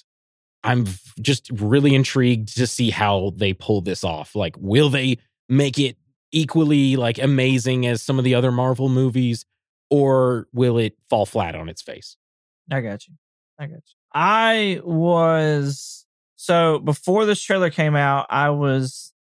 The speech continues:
Speaker 2: like, "Okay, Black Panther's coming and Namor's coming. Cool. Uh, that's great." So I was kinda, like, whelmed.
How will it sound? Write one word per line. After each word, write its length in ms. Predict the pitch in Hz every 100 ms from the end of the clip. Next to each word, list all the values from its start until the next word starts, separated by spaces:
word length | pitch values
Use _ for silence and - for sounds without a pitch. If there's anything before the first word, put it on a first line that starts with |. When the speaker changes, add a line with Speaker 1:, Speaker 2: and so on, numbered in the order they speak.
| _ -
Speaker 2:
like, 220 | 151 151
"Okay, 380 | 233 233 202 196
Black 260 | 190 180
Panther's 340 | - 170 160 147
coming 500 | 156 151 151 151 151 -
and 220 | 139 139
Namor's 400 | 143 147 147 143
coming. 380 | 151 135 139 131
Cool. 400 | 202 202 113 - _ _ _ _ _
Uh, 220 | - 117 113
that's 180 | -
great." 300 | - 147 120 - _ -
So 220 | - 147
I 100 | 139
was 120 | 139
kinda, 180 | - 151
like, 200 | 143 127
whelmed. 580 | 101 117 135 147 156 147